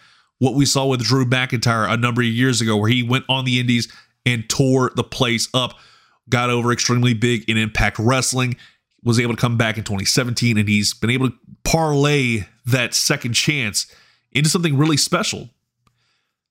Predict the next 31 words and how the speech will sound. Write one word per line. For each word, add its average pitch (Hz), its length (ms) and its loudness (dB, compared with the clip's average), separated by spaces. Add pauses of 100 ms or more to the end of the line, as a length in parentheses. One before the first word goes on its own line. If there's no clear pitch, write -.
(480)
Seth 156 300 -2
Rollins 175 380 -2
is 117 40 -2
a 117 40 -2
guy 113 240 0
that 104 100 -10
could - 140 -4
still 147 360 0
play 131 280 0
a 117 40 -2
huge 131 360 2
role 123 340 2
in 117 540 -2
the 117 320 0
story 135 520 0
of 117 140 -2
Roman 117 420 0
Reigns. - 600 -2 (540)
Seth 127 260 -2
Rollins 117 540 -2
is 120 160 0
going 123 160 2
to 113 40 0
play 120 180 0
a - 20 0
huge 135 280 2
role 120 380 0 (720)
in 120 200 0
Cody's 165 720 -2 (460)
second 117 500 -2
run 104 240 -2